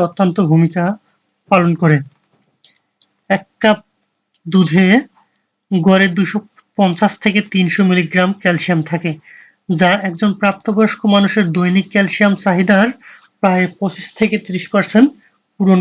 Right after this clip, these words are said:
করতে পারে। শিশু ও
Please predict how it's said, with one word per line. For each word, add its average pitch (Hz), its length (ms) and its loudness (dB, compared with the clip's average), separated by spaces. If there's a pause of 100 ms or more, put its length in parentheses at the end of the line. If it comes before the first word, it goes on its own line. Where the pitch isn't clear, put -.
করতে 170 300 -2
পারে। 160 200 2 (2000)
শিশু 208 280 2 (340)
ও - 20 8